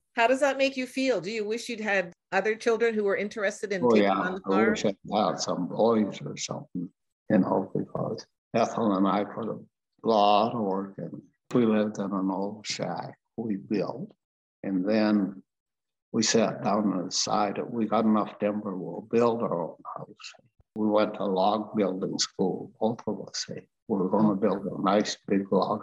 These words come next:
Speaker 2: house. Had the logs and everything cut and went to school. Took about three weeks.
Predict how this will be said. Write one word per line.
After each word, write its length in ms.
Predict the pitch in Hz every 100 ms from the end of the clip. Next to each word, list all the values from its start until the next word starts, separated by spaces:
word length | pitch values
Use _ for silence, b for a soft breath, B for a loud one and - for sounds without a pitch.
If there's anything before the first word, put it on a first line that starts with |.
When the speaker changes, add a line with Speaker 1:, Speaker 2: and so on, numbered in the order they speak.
| -
Speaker 2:
house. 260 | - 101 - _ _ _ _ -
Had 180 | 110 107
the 100 | 113
logs 440 | 107 110 110 101
and 200 | 92 95
everything 680 | 101 98 104 98 101 95 - -
cut 300 | - - - _ -
and 200 | 90 87 - _ -
went 240 | 107 110
to 120 | 117 113
school. 600 | - - 98 98 117 _ _ _
Took 280 | - 110 -
about 360 | - - - - - _ _
three 280 | - 110 110
weeks. 600 | 110 107 101 - - -